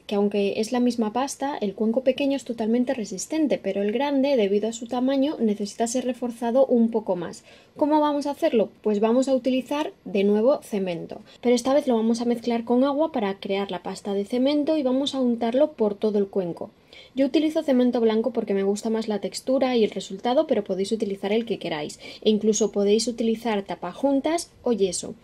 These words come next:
aunque el yeso no es tan resistente. Lo frotamos con la mano y lo dejamos secar.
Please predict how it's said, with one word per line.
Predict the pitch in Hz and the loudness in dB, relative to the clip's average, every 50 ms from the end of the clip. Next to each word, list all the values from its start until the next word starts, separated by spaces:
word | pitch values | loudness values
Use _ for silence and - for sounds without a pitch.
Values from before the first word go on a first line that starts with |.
| _ - - - - | _ -20 -20 -12 -4
aunque | - 214 208 220 214 | -2 0 2 4 2
el | 214 | 2
yeso | 220 233 233 - 285 294 - | 2 0 0 0 -2 0 2
no | 233 214 208 | 2 2 2
es | 196 - | 0 -2
tan | - 208 202 196 | -2 -2 -2 -2
resistente. | - 208 196 - - - - - - 175 - - - - - - _ _ - | -2 -4 -4 -4 -6 -8 -8 -8 -10 -12 -12 -12 -12 -14 -18 -18 _ _ 0
Lo | 233 240 233 | 4 4 4
frotamos | 226 240 226 233 240 233 233 220 208 214 | 4 4 2 2 4 4 4 4 2 0
con | - - 208 185 185 | -2 -4 -4 -4 -2
la | 190 | -2
mano | 208 233 262 294 330 359 349 - - | 0 2 2 2 2 0 0 -2 -2
y | 220 | 0
lo | 202 202 190 | 0 0 0
dejamos | 196 202 - 214 226 247 233 - | -2 -4 -2 -2 0 0 0 -2
secar. | 214 196 - 180 165 233 | -4 -6 -6 -6 -8 -8